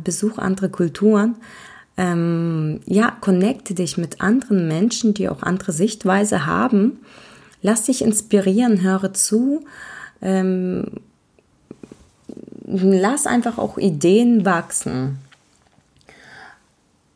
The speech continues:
Ähm, es ist ja auch so, dass Ideen,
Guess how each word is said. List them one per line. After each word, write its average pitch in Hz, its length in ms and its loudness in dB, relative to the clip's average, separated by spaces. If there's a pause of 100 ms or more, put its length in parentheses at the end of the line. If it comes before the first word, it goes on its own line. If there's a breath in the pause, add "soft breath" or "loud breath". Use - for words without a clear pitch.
(800)
Ähm, 170 300 -6
es - 160 -6
ist - 260 -2
ja 196 160 0
auch 180 220 -6
so, 233 460 2
dass 196 360 0
Ideen, 208 680 2